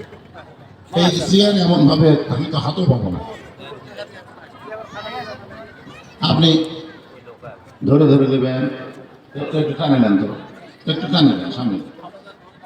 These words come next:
হ্যাঁ, আসেন ভাই, আসেন।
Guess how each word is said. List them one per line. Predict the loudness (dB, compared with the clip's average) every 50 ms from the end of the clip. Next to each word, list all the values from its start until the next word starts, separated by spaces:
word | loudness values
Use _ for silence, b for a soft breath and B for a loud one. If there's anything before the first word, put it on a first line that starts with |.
| -20 -20 -20 -20 -20 -20 -20 -20 _ -20 -20 -18 -18 -18 -18 -18 -20 -20 -20 -20 -14 -2 2 4
হ্যাঁ, | 4 4 2 0 -4 -8 -8 -10 -12 -14 -14 -4 -2
আসেন | 0 2 2 2 2 4
ভাই, | 4 4 4
আসেন। | 4 2 0 0 -2